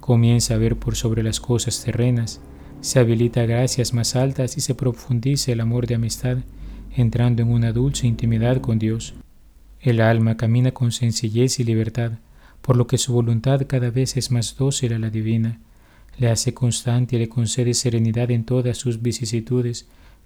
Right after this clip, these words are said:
gozando de paz y alegría, aun en medio de la tribulación. Escribía Santa Teresa: "Oh hermanas mías,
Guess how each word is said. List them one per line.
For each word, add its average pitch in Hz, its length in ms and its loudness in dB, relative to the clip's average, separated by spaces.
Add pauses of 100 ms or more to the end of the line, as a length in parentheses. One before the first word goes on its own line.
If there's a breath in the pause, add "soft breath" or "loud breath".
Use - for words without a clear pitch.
gozando 120 440 2
de 113 120 2
paz 123 400 -2
y 120 60 -2
alegría, 120 480 -2 (420 soft breath)
aun 123 280 4
en 117 160 2
medio 120 340 2
de 110 100 0
la 113 160 0
tribulación. 110 800 -2 (400)
Escribía 120 540 2
Santa 110 280 -2
Teresa: 113 520 -4 (600 soft breath)
"Oh 131 200 6
hermanas 120 440 2
mías, 123 400 0